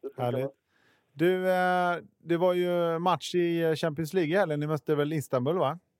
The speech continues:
Speaker 1: Ja, precis. Besiktas där, ja.
Speaker 2: Och ni vann komfortabelt,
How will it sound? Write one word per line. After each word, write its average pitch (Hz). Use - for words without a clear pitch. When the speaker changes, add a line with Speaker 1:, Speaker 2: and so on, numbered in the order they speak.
Speaker 1:
Ja, 160
precis. 160
Besiktas 123
där, 110
ja. 73
Speaker 2:
Och 151
ni 147
vann 139
komfortabelt, 123